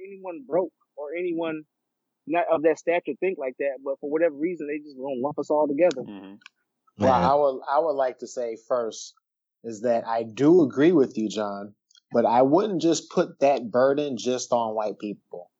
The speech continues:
Speaker 3: because Asian people do that with stores that they come into our communities and get robbed, and also Indians.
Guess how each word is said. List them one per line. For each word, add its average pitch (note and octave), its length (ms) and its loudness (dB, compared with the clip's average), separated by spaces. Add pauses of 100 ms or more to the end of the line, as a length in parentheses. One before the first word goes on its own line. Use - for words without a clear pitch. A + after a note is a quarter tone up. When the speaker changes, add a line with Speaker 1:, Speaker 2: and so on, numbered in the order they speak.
(340)
Speaker 3:
because A2 420 2 (100)
Asian D3+ 400 4
people D#3 320 4
do C#3+ 220 6
that C3+ 220 4
with B2 200 -2
stores C3 560 2
that A#2+ 200 -4
they B2 140 -2
come A#2 240 -10
into A2+ 220 -4
our A2 120 2
communities A2+ 680 0
and A2 120 0
get G#2+ 180 6
robbed, G#2+ 420 4
and G#2+ 340 -14
also A#2 420 4
Indians. G#2+ 640 -12